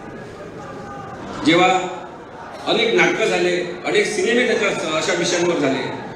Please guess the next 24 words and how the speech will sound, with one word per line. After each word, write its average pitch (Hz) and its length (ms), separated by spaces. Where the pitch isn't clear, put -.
मी 226 140
स्वतः 214 300
खेड्यात 214 280
वाढलेलो 190 340
आहे, 170 160
रामलीला 220 420
मी 240 80
पाहिलेल्या 226 460
आहे. 147 400
हातावर 226 420
केस 226 340
असलेले, 220 600
दाढी 170 240
आणि 202 160
मिशा 208 240
केलेले 208 640
असे 190 200
पुरुष 208 280
सीतेचा 220 380
रोल 208 120
करताना 214 400
मी 233 60
पाहिलेले 240 360
आहे. - 180